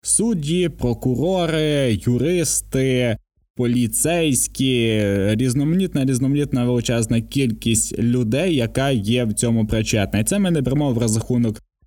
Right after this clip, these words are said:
депутатів, міністрів, там, не знаю, президентів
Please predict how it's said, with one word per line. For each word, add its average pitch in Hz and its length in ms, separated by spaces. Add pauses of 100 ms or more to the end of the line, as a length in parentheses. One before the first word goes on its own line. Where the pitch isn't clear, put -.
(160)
депутатів, 113 1080
міністрів, 117 920
там, 104 320
не 110 80
знаю, 104 340
президентів 127 1000